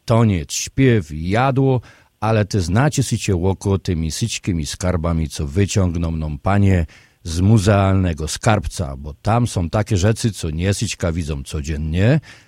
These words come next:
Za to macie okazję przyjść i popatrzeć na te rzeczy, co, wiecie, nie mieszczą się nam normalnie na półkach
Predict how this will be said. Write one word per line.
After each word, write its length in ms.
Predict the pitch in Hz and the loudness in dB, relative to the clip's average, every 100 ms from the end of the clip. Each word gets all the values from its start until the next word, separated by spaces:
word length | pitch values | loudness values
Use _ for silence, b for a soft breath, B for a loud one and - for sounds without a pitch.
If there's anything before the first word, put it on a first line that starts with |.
| B | B
Za 360 | 82 71 104 127 | -6 0 2 2
to 180 | 135 | 2
macie 320 | 117 107 - 104 | 4 4 4 2
okazję 460 | 107 101 80 80 | 4 2 0 -2
przyjść 540 | - - 147 135 - - | -4 2 4 4 2 -4
i 100 | 92 | -4
popatrzeć 640 | - 110 110 95 - 78 | 0 0 0 0 -2 -2
na 240 | 73 92 113 | -2 0 0
te 180 | - 107 | 0 0
rzeczy, 360 | 101 - 117 | 0 0 -2
co, 220 | 104 110 92 B B | 0 -2 -2 B B
wiecie, 260 | 127 - 117 | -2 2 4
nie 180 | 151 175 | 4 4
mieszczą 380 | 156 - 143 | 4 2 2
się 160 | 120 123 | 2 2
nam 200 | 120 110 | 2 4
normalnie 500 | 113 135 127 104 95 | 4 4 4 2 2
na 200 | 90 80 | 2 0
półkach 500 | 90 85 73 92 131 | -2 -2 -2 -2 -2